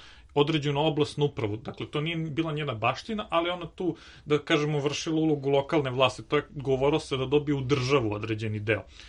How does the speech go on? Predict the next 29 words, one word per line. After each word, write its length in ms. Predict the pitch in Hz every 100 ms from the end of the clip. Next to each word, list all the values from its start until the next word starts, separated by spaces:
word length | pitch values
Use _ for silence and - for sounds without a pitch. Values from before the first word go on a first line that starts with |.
| - -
I 60 | 131
to, 140 | - -
i 100 | 143
to 180 | 170
su 260 | 175 202 170
one 240 | 165 170 160
posle 400 | - 170 - 165
oblasti 480 | 175 165 151 - -
koje 160 | 151
mi 120 | 151
znamo, 500 | 139 123 135 165 180 180 - -
su 260 | - 170 - -
u 100 | 165
stvari 440 | 160 - 170 170 160 - - -
praktično 460 | 156 - 151 -
te 260 | 156 180 165
koje 160 | 143
je 100 | 127
vlastela, 460 | 127 135 - 139 131 - -
znači, 400 | - 139 - 123 -
Kesar 420 | 143 123 - 120
Preljub, 400 | 110 123 120 113
na 100 | 117
primjer, 320 | 113 123 120
u 60 | 117
Tesali 540 | 110 113 - 135 117
ili 240 | 117 117 110 - - -
Dušanov 480 | 123 135 - 131 113
polubrat 720 | - 127 120 117 120 110 -